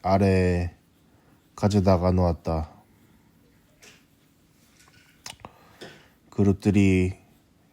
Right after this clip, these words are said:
궤가 놓인 자리에 날개를 펼쳐서 궤와 채를 덮게 하였다. 궤에서 삐죽 나온 두 궤는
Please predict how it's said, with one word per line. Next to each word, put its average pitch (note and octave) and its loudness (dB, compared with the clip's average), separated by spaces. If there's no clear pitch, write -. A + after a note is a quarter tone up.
궤가 G2+ 2
놓인 F#2+ 2
자리에 F#2 2
날개를 F2+ 0
펼쳐서 E2 -6
궤와 G2+ 4
채를 G2+ 2
덮게 F#2+ -4
하였다. E2 -2
궤에서 A2 6
삐죽 A2 4
나온 G2 6
두 G2 0
궤는 F2+ 0